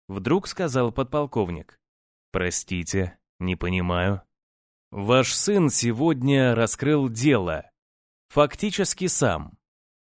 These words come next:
Я не готов сказать, что он пустоцвет, возможно, из него может быть толк. Это тяжёлый путь. От многого ему придётся отказаться, многому научиться, но я бы не спешил делать выводы.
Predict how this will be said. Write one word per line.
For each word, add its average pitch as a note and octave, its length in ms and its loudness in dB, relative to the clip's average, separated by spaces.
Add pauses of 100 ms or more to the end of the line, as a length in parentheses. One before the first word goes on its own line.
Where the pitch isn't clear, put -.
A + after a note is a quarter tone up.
(140)
Я A#2+ 320 2
не A#2+ 180 2
готов B2+ 380 0
сказать, C3+ 460 0
что - 280 2
он B2+ 160 4
пустоцвет, D3 840 0
возможно, A2 760 2
из A2 140 0
него C3 300 4
может C3 460 2
быть C3+ 360 0
толк. E3 520 2 (440)
Это F#2+ 340 -2
тяжёлый A#2 640 0
путь. - 500 -4 (500)
От A2 220 2
многого B2+ 500 4
ему A#2 240 4
придётся D3+ 400 0
отказаться, A2 880 2
многому A#2 580 2
научиться, C3 760 0
но G#2+ 340 0
я A2 280 0
бы A2+ 160 -2
не A#2+ 160 0
спешил B2+ 760 -2
делать G#2 360 0
выводы. G#2 560 -2